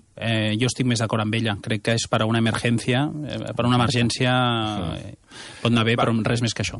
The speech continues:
Speaker 2: Vaig a fer la gran pregunta del milió pels que treballem a aquestes hores del matí i que moltes vegades psicològicament ens pensem que prendre un cafè de cop, o de cop vull dir, el primer cafè que prens, encara que sigui a poc a poc, ja t'afecta directament i et poses a les piles. No, això és psicològic, ja,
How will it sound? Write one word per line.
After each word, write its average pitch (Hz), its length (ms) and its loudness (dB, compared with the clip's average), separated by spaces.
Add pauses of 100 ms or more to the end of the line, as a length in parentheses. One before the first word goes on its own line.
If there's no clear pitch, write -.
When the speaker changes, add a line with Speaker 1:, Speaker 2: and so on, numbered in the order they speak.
Speaker 2:
Vaig 190 140 2
a 170 40 2
fer 165 80 2
la 156 80 4
gran 131 160 2
pregunta 113 360 0
del 101 100 0
milió 110 400 -2
pels 110 160 -6
que 120 100 0
treballem 107 360 2
a 107 40 2
aquestes 107 280 2
hores 107 180 4
del 107 120 0
matí 147 380 0
i 120 140 -4
que 120 240 2
moltes 120 260 0
vegades 120 300 2
psicològicament 117 540 0
ens 127 100 -2
pensem 123 260 0
que 120 100 2
prendre 113 220 0
un 117 60 0
cafè 117 200 0
de 107 100 2
cop, - 260 4 (600)
o 90 120 -2
de 90 100 -2
cop 104 160 -2
vull 110 140 0
dir, 104 260 0 (220)
el 127 80 2
primer 113 240 2
cafè - 180 2
que 117 100 4
prens, 117 280 2
encara 110 220 0
que 104 60 0
sigui 113 160 2
a 101 40 -2
poc 107 160 0
a 110 60 0
poc, 165 260 2
ja 131 140 0
t'afecta 120 340 -4
directament 120 560 2 (100)
i 113 200 0
et 101 120 -2
poses 120 220 2
a 113 60 0
les 92 120 -4
piles. 76 240 -6
No, 110 80 2
això 101 120 0
és 117 80 0
psicològic, 85 420 -2
ja, 107 120 2